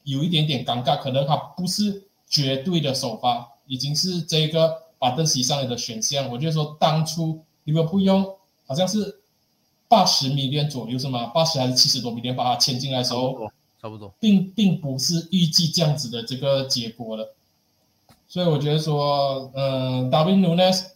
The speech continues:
Speaker 1: 我并不会讲他是 flop，他 overall 整个赛季打下来，数据还是可以去尊敬的，蛮 respectable 的一个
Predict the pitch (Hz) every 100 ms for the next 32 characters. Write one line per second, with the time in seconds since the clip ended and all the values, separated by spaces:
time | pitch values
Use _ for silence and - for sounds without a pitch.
0 | _ - 131 247 214 240 226 143 - 165
1 | - 165 - - _ - 180 180 180 170
2 | 202 208 208 127 175 180 170 165 - 160
3 | 143 151 - - - 233 220 226 190 -
4 | 147 202 196 - _ _ _ - 202 139
5 | 196 - 143 127 151 151 135 - 143 156
6 | 185 147 - 143 147 135 147 139 135 131
7 | 151 151